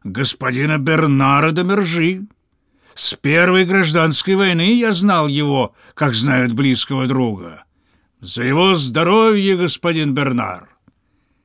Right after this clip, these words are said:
Капитан протянул свой стакан и сказал отряду несколько слов по-немецки. Как только он поднес вино к губам, все его кавалеристы с криком подбросили свои шапки в воздух.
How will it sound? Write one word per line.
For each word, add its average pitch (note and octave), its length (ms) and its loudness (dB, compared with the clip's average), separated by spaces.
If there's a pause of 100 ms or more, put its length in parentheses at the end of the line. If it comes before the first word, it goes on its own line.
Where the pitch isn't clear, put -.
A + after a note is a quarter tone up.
(400)
Капитан B2+ 360 -4
протянул G#2 480 -4
свой G2 280 -6
стакан C#3+ 680 -2 (380)
и A#2 100 -6
сказал A#2 480 -4
отряду A#2+ 560 -2
несколько A2+ 580 -4
слов A#2+ 300 -6
по-немецки. - 800 -4 (600)
Как D#3+ 200 -4
только E3 320 -4
он D#3 120 0
поднес D3 520 -4
вино C#3 260 0
к A2+ 60 -8
губам, C#3 500 -4 (200)
все - 320 -2
его F3+ 180 0
кавалеристы F3+ 720 -2
с - 120 -4
криком G3 640 -2
подбросили E3 720 -4
свои D#3+ 280 -6
шапки D3+ 440 -6
в C3+ 120 -4
воздух. A2+ 680 -6